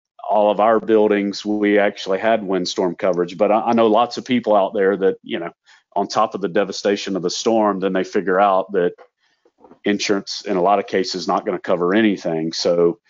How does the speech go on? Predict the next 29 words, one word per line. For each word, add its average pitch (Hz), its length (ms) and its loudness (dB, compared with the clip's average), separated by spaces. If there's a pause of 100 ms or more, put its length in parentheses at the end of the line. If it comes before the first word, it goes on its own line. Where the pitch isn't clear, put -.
(340)
you 107 120 2
know, 87 220 0 (680)
uh, 87 240 0
making 104 320 0
sure, 95 460 2 (560)
uh, - 160 -10
the - 140 -16
coverages 120 680 0
are 120 120 4
up 120 140 2
to 123 120 -2
date, 113 320 2
making 104 320 -2
sure 104 340 2
that 95 240 0 (540)
coverages 107 680 0
cover 107 380 2
the 92 100 -2
value 104 640 2
of 92 240 0 (460)
the 190 120 -6
building. 117 560 4
We, 107 300 0 (180)
you 120 140 -2
know, 92 160 -2
we 101 180 -2
found 98 360 -2
out, 101 300 2 (680)
uh, 90 340 -2